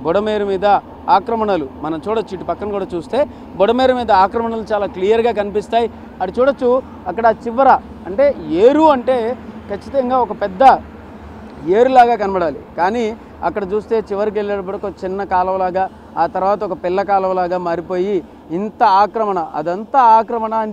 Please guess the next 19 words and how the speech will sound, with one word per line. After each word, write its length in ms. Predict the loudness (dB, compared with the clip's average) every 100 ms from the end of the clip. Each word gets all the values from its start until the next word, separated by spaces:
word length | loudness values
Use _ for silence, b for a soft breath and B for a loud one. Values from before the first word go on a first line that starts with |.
| -8
చెప్పి 160 | -10
మనకి 300 | -8 -8 -6
చాలా 100 | -8
క్లియర్గా 460 | -6 -6 -4 -2 -2
అర్థమవుతుంది. 600 | -2 -4 -4 -6 -12 -14 -18 B B -8
మొత్తం 300 | -4 0 0
అంతా 260 | 2 0
కూడా 240 | 0 2 0
ఇన్ని 520 | -2 -2 0 -2 -2
ఇళ్ళు 380 | -4 -4 -6 -6 -10
అంటే 220 | -10 -8
దాదాపు 680 | -6 -2 -2 -2 -2 -6 -6 B B B
మూడు, 680 | -8 -6 -2 -2 0 -2 -4 -8
మ-, 400 | -8 -6 -4 -6 -10 -16 -8
ఆ-, 240 | -6 -6 -4
ఆరు 340 | 4 6 6
వేలకు 340 | 2 0 0 -4
పైగా 400 | -2 0 2 0 _ -20 -18 -10
ఇళ్ళు 320 | -6 -2 -4